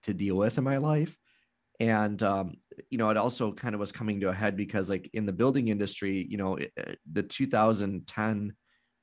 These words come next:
like, two thousand eight to, like, two thousand twelve, two thousand thirteen was really a terrible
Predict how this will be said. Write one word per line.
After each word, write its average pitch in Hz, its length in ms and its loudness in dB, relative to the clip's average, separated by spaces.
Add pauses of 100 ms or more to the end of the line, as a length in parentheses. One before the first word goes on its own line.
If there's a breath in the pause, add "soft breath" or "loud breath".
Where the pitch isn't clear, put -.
(120)
like, 95 140 -8
two 156 140 -2
thousand 120 640 0
eight 107 240 0
to, 90 180 -4
like, 87 220 -4
two - 160 0
thousand 95 440 2
twelve, 104 380 0
two - 140 -6
thousand 101 300 0
thirteen 104 580 -2 (440 soft breath)
was 107 420 2
really 117 420 2
a 107 60 0
terrible 101 840 -2